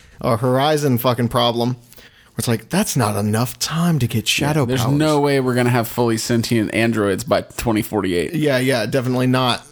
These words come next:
Speaker 1: And there's no way that we're ever gonna be able to control shadows by, like, year seven thousand fifty-two and a half.
Speaker 2: Mm-hmm.
Speaker 1: What are you gonna do? All right, so let's, let's break the, break him down a little bit.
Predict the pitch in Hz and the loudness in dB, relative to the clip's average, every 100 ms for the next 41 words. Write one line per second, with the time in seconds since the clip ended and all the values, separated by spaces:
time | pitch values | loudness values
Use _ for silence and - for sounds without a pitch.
0 | - 143 127 127 120 139 143 143 135 120 | -4 0 2 2 2 2 2 2 2 0
1 | 123 131 131 127 123 123 117 120 113 - | -2 -2 -2 0 0 0 0 -2 -4 -2
2 | 120 120 - 135 127 113 107 110 120 113 | -2 0 0 0 0 0 -2 0 2 2
3 | 101 - - _ _ _ _ _ _ - | 0 -4 -20 _ _ _ _ _ _ -2
4 | 120 117 - 117 113 120 117 110 - 120 | -2 -2 -2 -2 -2 -2 0 -2 -4 -4
5 | 117 104 - 120 113 107 104 110 127 143 | -4 -4 0 2 2 0 -2 -4 -2 -4
6 | 143 - - - - - 117 117 113 110 | -4 -6 -8 -12 -14 -6 -2 2 2 2
7 | 104 - 127 117 127 127 131 127 123 143 | -2 0 2 2 -2 -2 0 0 0 0
8 | - - 147 165 165 - 175 165 208 - | -2 -8 -2 0 0 0 0 0 -2 -2
9 | 202 233 233 233 190 143 180 185 170 190 | -4 -2 -2 -2 -6 -2 0 2 2 2
10 | 226 226 165 143 135 123 | 2 2 2 2 0 -2